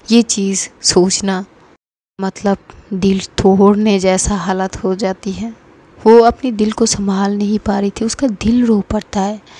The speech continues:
इस हालत में देख के। और कहीं ना कहीं वो बोलती है कि चलो ये ठीक है, कम से कम, हाँ भले ही किसी और की है पर ठीक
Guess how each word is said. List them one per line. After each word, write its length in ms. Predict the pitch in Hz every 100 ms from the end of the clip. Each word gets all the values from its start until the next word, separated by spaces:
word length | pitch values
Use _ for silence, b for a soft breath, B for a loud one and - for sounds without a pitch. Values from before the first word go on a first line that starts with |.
| B B B B
इस 160 | 202
हालत 380 | 196 202 196 -
में 100 | 202
देख 180 | 196 202 -
के। 140 | 208 185 - 262
और 80 |
कहीं 300 | 262 240 220
ना 160 | 262 277
कहीं 340 | 247 226 254 254 B B B -
वो 100 | 233
बोलती 300 | 233 240 262
है 60 |
कि 120 | 240 254
चलो 420 | - 208 202 214 226 _ _ - -
ये 220 | 196 208 208 B B -
ठीक 280 | - 170 180 -
है, 280 | 202 208 190 _ - -
कम 120 | 196
से 180 | 196 208
कम, 260 | - 214 214 _ -
हाँ 320 | - 208 220
भले 260 | 220 214 254
ही 160 | 277 294
किसी 300 | 269 254 262
और 280 | 247 254
की 220 | 262 233 214
है 260 | 226 262 - B B B -
पर 60 |
ठीक 380 | - - - 247